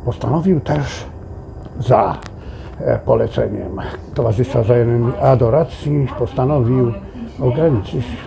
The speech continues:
naszą swobodę w mediach socjalnych. Messenger ma być oficjalnie już obserwowany i cenzurowany tu w Austrii.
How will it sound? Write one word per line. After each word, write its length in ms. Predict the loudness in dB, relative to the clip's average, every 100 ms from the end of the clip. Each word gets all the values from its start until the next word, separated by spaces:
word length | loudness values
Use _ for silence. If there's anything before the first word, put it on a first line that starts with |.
| -12 -12 -12 -12 -10 -6
naszą 400 | -4 -2 -4 -4
swobodę 600 | -2 0 4 4 4 2
w 80 | 2
mediach 340 | 0 0 -2
socjalnych. 760 | -2 0 0 0 -6 -10 -12 -14 -14 -14 -14 0
Messenger 800 | 4 4 4 0 -2 -4 -2 -4 -4 -2
ma 140 | 2 4
być 340 | 2 0 -4
oficjalnie 760 | -4 -2 -2 2 2 2 0 0
już 500 | -2 -4 -6 -8 -12 -14 -14 -14 -6
obserwowany 960 | -4 2 2 4 2 2 0 0 0 -2 -6 -2
i 120 | 0 0 2
cenzurowany 720 | 2 4 2 2 -2 -6 -10 -12 -12 -10 -12 -6 4
tu 220 | 4 4 -2 -6
w 60 | -6
Austrii. 480 | -6 -10 -12 -14